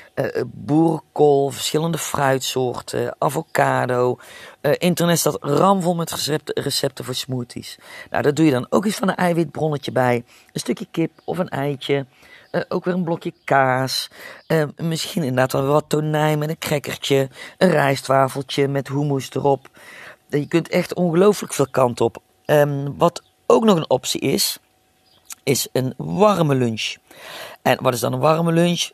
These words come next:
Ja, hetzelfde als avondeten. Probeer af te stappen van het idee:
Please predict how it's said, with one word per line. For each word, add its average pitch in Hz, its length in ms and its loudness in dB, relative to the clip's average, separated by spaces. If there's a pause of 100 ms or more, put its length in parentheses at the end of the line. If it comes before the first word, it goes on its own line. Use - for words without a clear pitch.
Ja, 135 120 -2
hetzelfde 131 460 0
als 110 140 -2
avondeten. 123 680 -2 (1600)
Probeer 185 680 4
af - 220 -2
te - 100 -2
stappen 196 600 2
van 160 380 2
het 147 220 -2
idee: 175 540 4